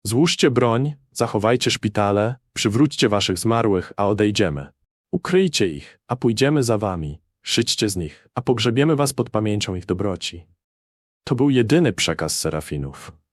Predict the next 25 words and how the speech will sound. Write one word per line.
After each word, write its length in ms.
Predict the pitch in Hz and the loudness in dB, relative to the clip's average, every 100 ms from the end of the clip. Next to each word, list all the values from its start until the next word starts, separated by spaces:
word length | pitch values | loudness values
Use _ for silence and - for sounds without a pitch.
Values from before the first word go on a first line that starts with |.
| _ _ _ - | _ _ _ -6
I 200 | 123 123 | -2 0
działał 340 | 123 139 123 | 2 4 4
lepiej 420 | 120 135 143 127 120 | 4 4 2 2 2
niż 240 | 110 - | 0 0
jakiekolwiek 540 | 98 95 - 90 101 | -2 -2 -2 -2 -2
groźby. 520 | 95 101 92 - 76 71 - _ _ _ _ _ - | 0 0 0 -2 -8 -10 -16 _ _ _ _ _ -10
Światy 360 | - 175 202 | -2 0 0
Saryx 440 | 190 151 135 127 - | 0 0 0 -2 -2
zaczęły 360 | 120 147 131 | -2 2 2
palić 360 | 117 143 139 117 | 2 0 0 -2
własne 400 | 110 135 151 131 | 0 0 0 0
rozkazy 440 | 107 - 110 98 | 0 0 -2 -2
wojenne. 540 | 92 92 92 78 71 69 - _ - | -2 -2 -4 -6 -8 -12 -20 _ -10
Oficerowie 560 | 101 113 123 131 135 | -8 -2 0 2 2
byli 260 | 120 120 113 | 0 -2 -2
egzekwowani 720 | 123 120 131 139 120 127 123 | -2 -2 -2 -2 0 0 -2
przez 200 | 104 104 | -2 -4
własnych 380 | 107 107 110 101 | -2 -2 -2 -2
żołnierzy, 520 | 104 104 117 113 92 | -2 -2 -2 -2 -4
byle 220 | 101 104 | -2 -2
tylko 260 | 104 127 127 | -2 -2 -2
nie 120 | 113 | -2
przyciągnąć 640 | - 120 131 127 120 110 - | -4 -6 -2 -2 -2 -4 -6
uwagi 400 | 110 117 123 101 | -2 -2 -2 -4
Serafinów. 720 | 98 87 - 95 73 - - | -6 -6 -8 -8 -10 -14 -20